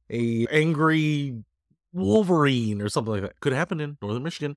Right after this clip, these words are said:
We had the wolverines, and not just the ones in Anna. Those are just technical wolverines. They're not, like, actually vicious, and they don't know how to play football. But one of the things that I was thinking about is what, what kind of heat are you packing? Are you, are you packing a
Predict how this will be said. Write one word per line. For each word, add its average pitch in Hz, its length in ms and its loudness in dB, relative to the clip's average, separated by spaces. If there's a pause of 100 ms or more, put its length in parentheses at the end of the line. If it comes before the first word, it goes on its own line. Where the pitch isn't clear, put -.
(360)
We 104 120 0
had 120 120 4
the 123 60 0
wolverines, 131 560 4
and 110 80 2
not 127 160 4
just 156 180 2
the 180 80 0
ones 185 240 6
in 220 100 6
Anna. 320 360 6
Those 123 200 6
are 123 60 4
just 107 240 -2
technical 110 440 -2
wolverines. 95 640 -2
They're 92 120 -2
not, 87 320 -4
like, 87 260 -6
actually 82 380 -10
vicious, 80 480 -14 (340)
and 90 160 -10
they 87 80 -8
don't 85 140 -8
know 87 60 -10
how 98 80 -6
to 82 40 -14
play 101 180 -6
football. 87 440 -8 (320)
But 170 220 4 (320)
one 196 180 2
of 262 140 0
the 147 100 2
things 120 400 -4
that 120 160 0
I 110 100 0
was 110 140 -2
thinking 113 240 -6
about 110 300 0
is 131 160 -4
what, 185 180 0 (100)
what 190 140 -4
kind 226 160 0
of 220 280 -6
heat 233 280 0
are 226 80 0
you 226 140 0
packing? 214 500 -2 (260)
Are 156 120 2
you, 147 100 4 (100)
are 143 60 2
you 143 80 4
packing 196 320 2
a 151 160 0